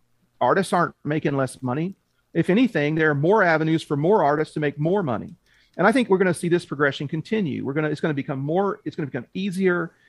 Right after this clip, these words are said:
and more painless, uh, and more inexpensive, and more people can get rewarded,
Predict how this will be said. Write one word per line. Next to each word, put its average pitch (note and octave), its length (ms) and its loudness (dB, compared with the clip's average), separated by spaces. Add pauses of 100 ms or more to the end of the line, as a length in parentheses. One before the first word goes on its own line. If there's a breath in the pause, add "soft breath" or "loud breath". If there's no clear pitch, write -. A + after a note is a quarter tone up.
(160 soft breath)
and C3 180 -6
more F#3 180 2
painless, E3 760 -2
uh, B2 260 0
and D3 180 0
more E3+ 360 2
inexpensive, C#3+ 840 -2
and D3 220 -2
more F3 260 4
people F3 240 0
can D3+ 160 -2
get D3 160 0
rewarded, C3+ 560 0